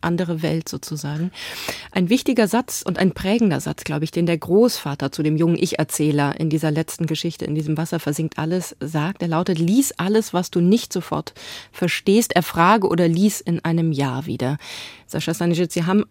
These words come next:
einmal erzählt, dass Sie als Kind tatsächlich alles gelesen haben, was Ihnen in die Finger kam, und zwar an einem ganz bestimmten, wie ich finde, wunderbar klingenden Ort, der auch in dieser letzten Geschichte kurz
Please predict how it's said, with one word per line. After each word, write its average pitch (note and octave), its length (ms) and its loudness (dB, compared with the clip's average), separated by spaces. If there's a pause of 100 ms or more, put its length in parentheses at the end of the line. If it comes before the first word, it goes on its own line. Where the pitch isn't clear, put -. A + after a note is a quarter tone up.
einmal F3+ 240 2
erzählt, G3+ 480 0
dass F#3+ 140 0
Sie F#3 200 0 (180)
als - 340 -4
Kind A#3+ 280 4
tatsächlich G#3 500 0
alles G#3 280 6
gelesen G3+ 440 4
haben, G3+ 140 4
was F3+ 160 2
Ihnen F#3+ 180 4
in F#3 180 4
die F3 140 4
Finger G3+ 460 4
kam, G3+ 320 0
und G3 120 2
zwar F3 140 0
an D#3+ 60 0
einem F3+ 220 2
ganz G3+ 260 4
bestimmten, G3+ 800 2
wie F#3+ 100 0
ich - 120 -6
finde, F#3 360 4
wunderbar G3+ 480 6
klingenden F3 540 0
Ort, F3+ 240 0
der F#3 120 2
auch E3+ 100 0
in E3+ 100 0
dieser E3 180 2
letzten F3+ 300 0
Geschichte E3 420 0
kurz - 400 -4